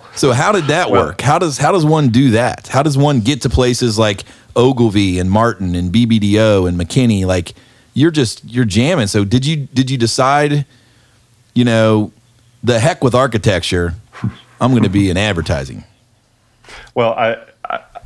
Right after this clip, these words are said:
Speaker 2: I, I have the perfect answer for this. I remember exactly when it happened, but I'm gonna back up a second. I, I started out in architecture, which, by the way, for, for, for people listening, I, I think you had,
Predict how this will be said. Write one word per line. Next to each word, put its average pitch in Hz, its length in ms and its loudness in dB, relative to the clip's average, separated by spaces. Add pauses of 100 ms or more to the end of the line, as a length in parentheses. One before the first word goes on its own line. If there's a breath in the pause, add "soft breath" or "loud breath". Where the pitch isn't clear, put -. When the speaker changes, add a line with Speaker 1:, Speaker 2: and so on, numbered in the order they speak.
(140)
Speaker 2:
I, - 380 -6
I - 20 -8
have 156 160 -2
the - 80 -4
perfect 117 340 -4
answer 107 260 -2
for 95 120 -10
this. 101 240 -4
I 104 80 2
remember 101 400 -2
exactly 101 460 -4
when 101 160 -2
it 98 100 -6
happened, 101 420 -4
but 101 140 -4
I'm 104 200 -4
gonna 98 140 -2
back 98 300 -6
up 101 160 -6
a 101 60 -6
second. 101 360 -4
I, 107 240 -2 (440 soft breath)
I 120 120 -2
started 143 420 -4
out 123 160 0
in 101 100 -6
architecture, 107 720 -6 (800)
which, - 160 -6
by 165 140 2
the 123 80 -2
way, 101 360 -4
for, - 220 -10
for, 113 280 -10
for - 200 -8
people 113 300 -4
listening, 104 320 -2
I, 98 180 -4
I 123 40 -2
think 135 220 -4
you 113 120 0
had, 101 440 -4